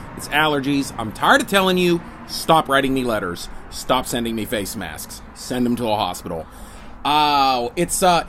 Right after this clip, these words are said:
it's, you know what I, I realized? It is, uh, episode eleven of The Daily Dad. Thanks for watching for two weeks.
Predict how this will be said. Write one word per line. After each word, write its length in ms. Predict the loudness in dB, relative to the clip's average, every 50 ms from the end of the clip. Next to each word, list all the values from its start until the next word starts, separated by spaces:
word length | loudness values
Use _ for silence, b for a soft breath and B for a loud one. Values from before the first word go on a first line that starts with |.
| B B B
it's, 360 | 2 4 4 4 -2 -4 -6 -10 -16 -12 0
you 80 | 4 6
know 140 | 6 8 6
what 100 | 6 6
I, 160 | 4 4 4 4
I 60 | 6
realized? 360 | 6 8 6 6 4 2 0 0
It 80 | 2
is, 320 | 2 4 2 2 -2 -4 -6 -10 -8 0
uh, 540 | 2 4 4 4 4 2 0 -2 -8 -10 -6 4 4
episode 680 | 4 6 6 2 0 6 8 10 12 12 10 10 8 4
eleven 760 | 4 4 4 4 6 8 8 8 6 6 2 -2 -2 -4 -6 -8 -10 -12 -12 -12 -12 -12 -6 0
of 160 | 0 0 2 0
The 60 | 0
Daily 380 | 4 6 8 8 8 6 4
Dad. 360 | 2 2 2 4 4 2 2 2
Thanks 200 | 2 2 2 2
for 80 | 0
watching 400 | 2 4 4 4 4 4 0 0
for 120 | 0 0 0
two 200 | 2 2 4 6
weeks. 360 | 6 4 4 2 -4 -6